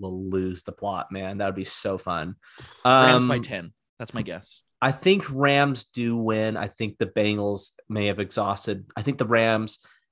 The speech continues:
Speaker 1: have everything the Bengals have, but a little bit better, more
Speaker 2: Yep.
Speaker 1: experience.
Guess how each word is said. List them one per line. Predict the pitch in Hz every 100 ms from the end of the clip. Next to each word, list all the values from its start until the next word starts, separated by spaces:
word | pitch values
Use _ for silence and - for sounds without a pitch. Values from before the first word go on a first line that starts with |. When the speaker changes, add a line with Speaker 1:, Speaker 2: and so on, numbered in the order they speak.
| _ _ _ -
Speaker 1:
have | 120 104
everything | 123 135 143
the | 123
Bengals | 120 120 113
have, | 110 107 107 -
but | 104 101 _ _ _ _ _ _ _ _ _ _ _ -
a |
little | 139 131 120
bit | 113 -
better, | 98 90 104 -
more | 123 135 139
Speaker 2:
Yep. |
Speaker 1:
experience. | - - 113 98 92 - - -